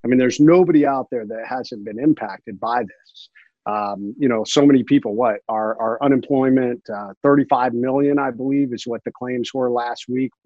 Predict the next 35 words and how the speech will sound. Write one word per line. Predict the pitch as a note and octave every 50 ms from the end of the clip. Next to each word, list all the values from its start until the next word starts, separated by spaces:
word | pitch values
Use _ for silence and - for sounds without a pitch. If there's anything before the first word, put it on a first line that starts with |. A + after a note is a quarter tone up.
| - A#2+ - - - _ _ -
one | B2 B2+
of | B2
the | A2+ - -
highest | B2+ A#2+ B2 C3 C3 B2+ - - -
in | A2+ A2
U | A#2 B2 B2 B2
S | B2 A#2+ -
history. | - B2 A#2+ - - - C#3+ C#3 C#3 C3 _ _ _ - - - - - _ _ - -
Uh, | G#2+ G#2+ G#2+ G#2 G#2 G#2 G#2 A2 -
you | D3 C#3
know, | C3 A2+
businesses | G2 G2 C3 C3+ B2 - C#3 B2 - - B2 G#2 -
are | A2
shutting | - - - C#3 B2+ B2+ B2+ B2 B2
down | A#2+ A#2 A#2 A#2+ B2 B2 B2 A#2+
at, | A2+ G2+ G2 G2+ - -
at, | A2 G2+ G2+ G#2 G#2 _ _ _ _ _ _ _ _ -
you | A#2 G2+
know, | F#2 - - A#2
astronomical | A#2 B2 A#2+ - - C3+ A#2+ A#2+ A#2 A#2 A#2+ A#2 G2+ - A2 G2+
rates. | G2 A#2 B2 C3+ C3 B2 - - - - - _ _ - - - - - - - - - _
So | - - G3 F#3+ F3+ F3 F3 E3+ - - -
all | - E3+ G3 A3 G#3+
of | G3+ E3
us | D#3+ D3+ C3 - -
are | B2
feeling | - - D3 C3+ B2+ B2 A#2
the | B2
impact, | C3 D3 C#3+ - A#2 G#2 G2+ G2+ _ _ _ -
myself | C3 A#2+ A#2+ B2 B2+ A#2+ - - D#3+ D3 C#3 -
included. | A#2+ G#2+ F#2+ - D#3 D#3+ D#3 C3 G#2+ F#2 -
I | G#2+
mean, | A#2 A#2 B2 A#2 A2+ G2+ - _ _ _ _ _ _ _ _ _ _ _ _ _ _ _ _ - - - -
I, | C3+ C#3+ D3 D3 C3 B2+
my | C3 B2+ C3 D3+